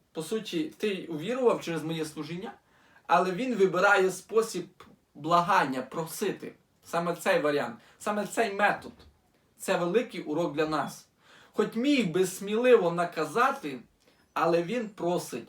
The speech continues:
він благає. Це метод, і декілька разів повторюється цей метод.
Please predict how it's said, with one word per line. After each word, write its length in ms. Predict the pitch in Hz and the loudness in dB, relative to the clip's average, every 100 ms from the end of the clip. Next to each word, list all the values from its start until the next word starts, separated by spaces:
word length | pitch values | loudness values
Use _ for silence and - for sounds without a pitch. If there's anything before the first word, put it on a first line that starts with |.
| 135 | -6
він 160 | 160 | -6
благає. 680 | 131 160 - 160 156 127 117 - _ _ _ _ | -2 0 2 4 2 0 -4 -8 _ _ _ _
Це 160 | - 185 | -6 -4
метод, 560 | 180 214 214 - 151 - | 0 2 2 0 -8 -8
і 40 | |
декілька 460 | 151 202 220 226 220 | -2 -2 -2 -2 -2
разів 260 | 185 214 | -2 -4
повторюється 680 | 196 190 214 202 160 147 160 | -4 -4 0 0 0 -2 -2
цей 260 | 156 - 156 | -4 -4 -4
метод. 420 | 156 160 - - | 0 -2 -2 -8